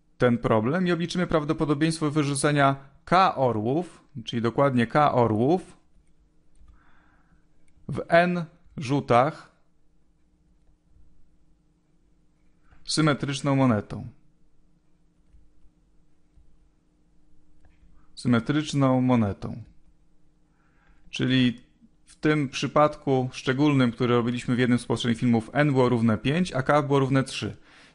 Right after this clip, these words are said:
Niegłupim pomysłem byłoby obejrzenie tamtego filmu przed obejrzeniem tego, no ale nie jest to konieczne. Jak ktoś się dobrze z tym czuje, to może oglądać spokojnie. Zaczniemy od obliczenia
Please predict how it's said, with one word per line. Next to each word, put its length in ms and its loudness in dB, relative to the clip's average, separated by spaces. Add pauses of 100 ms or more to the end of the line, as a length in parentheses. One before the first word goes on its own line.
Niegłupim 440 0
pomysłem 500 2
byłoby 300 2
obejrzenie 540 2
tamtego 440 0
filmu 560 0 (180)
przed 240 0
obejrzeniem 480 0
tego, 460 0 (380)
no 100 0
ale 180 4
nie 100 4
jest 220 2
to 80 -4
konieczne. 540 -2
Jak 100 -8
ktoś 200 -8
się 140 -8 (640)
dobrze 240 0
z 60 -6
tym 140 -4
czuje, 320 0
to 220 -2 (180)
może 280 2
oglądać 380 2
spokojnie. 520 -4 (360)
Zaczniemy 460 0
od 180 2
obliczenia 720 0